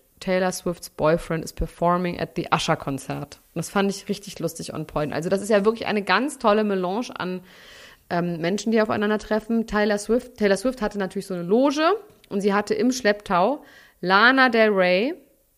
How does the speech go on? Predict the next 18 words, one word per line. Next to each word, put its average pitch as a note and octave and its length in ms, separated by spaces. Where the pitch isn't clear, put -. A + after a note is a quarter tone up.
und G#3+ 320
Ice G3+ 300
Spice. D3+ 600
Also E3 200
Ice F3+ 220
Spice F#3 220
ist F3+ 100
so F#3 80
ungefähr F3 280
die E3+ 80
coolste F3 580
junge E3 380
Rapperin, D#3+ 420
die D#3+ 60
es D#3 80
gerade D#3 240
so D#3 120
gibt. - 400